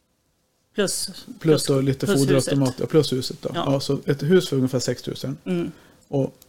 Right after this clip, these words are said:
Speaker 2: en rastgård med lite tak för tretusen.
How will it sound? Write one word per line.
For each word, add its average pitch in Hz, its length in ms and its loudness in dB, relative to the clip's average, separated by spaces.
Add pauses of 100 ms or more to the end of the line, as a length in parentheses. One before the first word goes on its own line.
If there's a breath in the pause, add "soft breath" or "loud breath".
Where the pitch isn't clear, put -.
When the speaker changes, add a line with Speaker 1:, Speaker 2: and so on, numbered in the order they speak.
(580)
Speaker 2:
en 139 100 -2
rastgård 135 500 0 (220)
med 135 140 -2
lite 123 180 -4
tak 139 360 -4
för - 120 -8
tretusen. - 600 -8